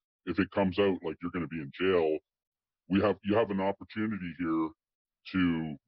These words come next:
just pack your bag and get out of town, right? Like, quit, resign,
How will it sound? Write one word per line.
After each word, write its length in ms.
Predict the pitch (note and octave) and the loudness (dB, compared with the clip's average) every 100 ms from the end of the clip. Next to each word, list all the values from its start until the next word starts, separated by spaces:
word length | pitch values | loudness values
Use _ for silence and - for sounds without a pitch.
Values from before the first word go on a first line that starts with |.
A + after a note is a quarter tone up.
| _ | _
just 220 | - F#2 - | -2 -2 0
pack 200 | G#2+ G2 | -2 -2
your 100 | F#2 | 0
bag 340 | F2+ F2+ F#2+ | 2 4 2
and 120 | F2+ D#2+ | -2 0
get 120 | F2 | 0
out 160 | D#2 | 0
of 80 | D2 | -2
town, 380 | - F#2+ F#2 D2+ | -2 0 0 0
right? 200 | C#2+ E2+ | -4 -4
Like, 120 | F#2+ D2+ | -4 -6
quit, 260 | - G#2+ F#2+ - _ _ _ _ _ - | 0 2 2 -2 _ _ _ _ _ -12
resign, 500 | D#2+ F#2+ F2+ D#2 | -4 0 0 -2